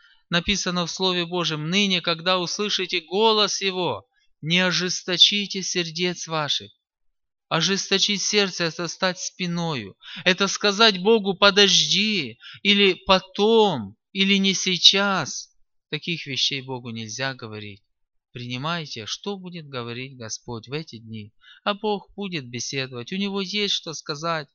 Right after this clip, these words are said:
Братья готовили слово, проповеди, беседы.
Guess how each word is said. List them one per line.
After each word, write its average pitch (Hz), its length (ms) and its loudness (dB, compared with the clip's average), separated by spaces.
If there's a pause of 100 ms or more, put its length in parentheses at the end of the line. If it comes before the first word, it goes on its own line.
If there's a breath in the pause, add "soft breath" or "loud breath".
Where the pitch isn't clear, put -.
(380 loud breath)
Братья 190 380 -2
готовили 180 540 -2
слово, 156 640 -4
проповеди, 160 760 -2
беседы. 185 720 -4